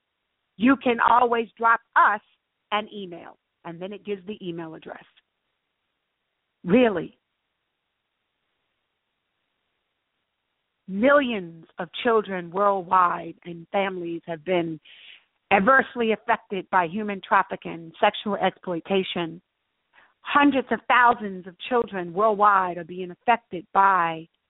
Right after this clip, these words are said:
suicide, and particularly the growing trend, if I could use that word, of suicide among African American young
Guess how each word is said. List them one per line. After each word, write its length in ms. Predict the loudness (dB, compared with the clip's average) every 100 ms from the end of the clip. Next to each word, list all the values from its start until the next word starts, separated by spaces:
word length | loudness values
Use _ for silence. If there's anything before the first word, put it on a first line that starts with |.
| _
suicide, 560 | -2 -2 -2 -6 -8 -10 _ _ _ _ _ 0
and 240 | 4 4 0 _ _
particularly 880 | -18 -6 -4 0 2 2 2 -8 -18 _ _ _ _ _ _
the 140 | 0
growing 880 | 0 -4 0 4 4 4 0 -4 -16 _ _ -12
trend, 500 | -10 -10 -10 -12 -12 -12
if 180 | -4
I 120 | -4 -4
could 200 | -8 -14
use 280 | -12 -12 -6
that 220 | -6 -6
word, 380 | -8 -6 -6 -6 _ _ _ -20 _ _ _ _ _ _ _ _ 2
of 260 | 4 4 2 -6 0
suicide 540 | 2 2 2 0 0 0
among 400 | -2 -2 -4 -4
African 480 | -4 -4 -6 -8 -8
American 760 | -6 -4 -4 -4 -4 -6 -6 -10
young 580 | -16 0 4 4 2 -4